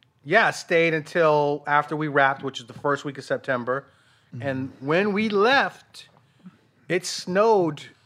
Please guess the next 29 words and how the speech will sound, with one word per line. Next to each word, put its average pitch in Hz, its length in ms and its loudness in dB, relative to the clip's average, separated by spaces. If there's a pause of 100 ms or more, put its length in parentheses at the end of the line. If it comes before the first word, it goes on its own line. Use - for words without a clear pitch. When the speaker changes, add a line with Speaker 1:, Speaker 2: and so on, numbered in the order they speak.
(160)
Speaker 1:
a 160 100 -4
foot 190 320 -2
and 170 80 0
a 165 80 4
half 175 480 0
that 143 240 2
week 165 360 -6 (160)
after 151 340 0
we 135 100 -4
left. 139 300 2
So 120 320 -6
after 147 260 -2
we 135 80 -6
wrapped, 139 220 -2
so 135 100 -10
we, 143 120 -6
we 139 200 -12
left 135 220 -4
at 107 100 -20
the 117 120 -20 (180)
Speaker 2:
Wow. 117 240 4
Speaker 1:
right 95 80 0
time. 117 180 -4 (360)
Like, 165 160 -2
it 190 140 0
broke 190 260 0
trees 185 440 -6
and 123 100 -10
shit. 113 360 -8